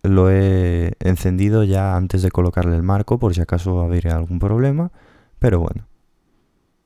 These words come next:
como veis funciona perfectamente y ya tendríamos nuestra pantalla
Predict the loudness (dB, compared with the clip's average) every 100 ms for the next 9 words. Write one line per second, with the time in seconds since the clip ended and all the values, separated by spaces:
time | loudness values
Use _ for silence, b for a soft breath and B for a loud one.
0 | _ _ -4 0 2 0 -2 -4 -4 -2
1 | 0 -2 -2 -6 -6 -6 -4 -6 -6 -12
2 | -10 -2 0 2 0 2 0 0 -2 -2
3 | -2 -2 -2 0 -2 -2 -2 -2 -2 -4